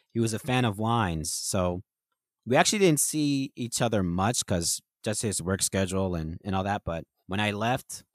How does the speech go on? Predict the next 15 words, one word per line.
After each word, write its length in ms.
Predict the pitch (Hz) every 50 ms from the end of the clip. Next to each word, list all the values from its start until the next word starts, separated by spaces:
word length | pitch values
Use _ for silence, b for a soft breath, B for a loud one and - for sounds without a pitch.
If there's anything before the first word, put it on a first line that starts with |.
| _ -
I 140 | 104 117
left 260 | 123 123 120 117 107 -
him 280 | 113 110 110 117 120 98
a 80 | 101
bottle 320 | 92 92 101 101 104 107 104
of 80 | 95
wine 440 | 98 98 95 98 104 110 120 127 135
and 160 | 143 127 113
a, 280 | 107 101 101 98 95 107 123 _ _ _ _ _ _ _ _ -
a 40 | 110
decent 440 | 104 120 127 120 - 117 117 101
goodbye 360 | - 120 - - 117 120 120 113
note, 240 | 104 104 90 90
I 120 | 95 101 113
think. 300 | - - 85 85 78